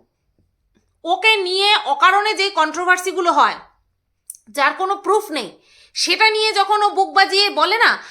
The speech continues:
আমি তো বলি তার থেকেও ডবল ফোর্সে বলুক, কোনো অপরাধ নেই, কারণ ওকে যেটা বলা হচ্ছে ও সেটা করছে না, ঠিক আছে? কিন্তু এই যে ও নিজে থেকে যখন আগ বাড়িয়ে কিছু বলে না, সেটা চোখে লাগে। এই যে যেমন শ্বশুরবাড়ির কথাটাও বলল,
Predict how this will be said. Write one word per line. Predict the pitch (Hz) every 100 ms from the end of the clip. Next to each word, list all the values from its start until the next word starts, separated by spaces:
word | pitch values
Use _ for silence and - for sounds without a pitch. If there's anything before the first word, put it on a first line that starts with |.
| -
আমি | 269 370
তো | 453 453
বলি | 453 453
তার | 359 349 -
থেকেও | 440 466 508 494 233
ডবল | - 311 403 466
ফোর্সে | - 403 403 392
বলুক, | 294 262 202 - _ -
কোনো | 403 440
অপরাধ | 392 330 311 311
নেই, | 262
কারণ | 220 349 427 -
ওকে | 277 302 381
যেটা | 392 302 349
বলা | 277 247 302
হচ্ছে | 285 285 381
ও | 285
সেটা | 285 311
করছে | 339 302 269 349
না, | 311 349 269 - - _ _ -
ঠিক | 381 508
আছে? | 240 - _ _ _ _ _ _ _ -
কিন্তু | 480 508 302 220 - - _
এই | 370
যে | 392 453
ও |
নিজে | 320 302 370 453
থেকে | 453 466
যখন | 440 440 427
আগ | 247 311
বাড়িয়ে | 359 381 415 415
কিছু | 415 415
বলে | 339 381
না, | 494 294
সেটা | - 311 415
চোখে | 415 349 359
লাগে। | 294 196 180 - _ - -
এই | 392
যে | 403
যেমন | 440 440
শ্বশুরবাড়ির | 330 339 403 381 381 381
কথাটাও | 320 339 349 339
বলল, | 294 240